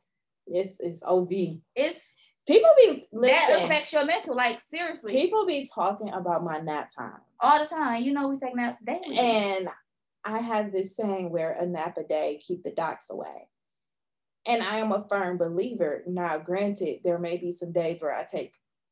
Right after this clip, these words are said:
Speaker 1: two to three naps a day.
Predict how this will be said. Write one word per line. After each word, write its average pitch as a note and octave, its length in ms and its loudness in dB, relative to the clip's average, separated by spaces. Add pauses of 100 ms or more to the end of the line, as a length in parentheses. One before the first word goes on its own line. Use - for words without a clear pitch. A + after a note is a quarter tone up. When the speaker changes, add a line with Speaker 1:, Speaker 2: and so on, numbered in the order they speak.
(760)
Speaker 1:
two A3+ 460 -4
to F3 160 -12 (100)
three A#3+ 180 -6
naps E3 320 -6
a D#3+ 80 -12
day. - 300 -12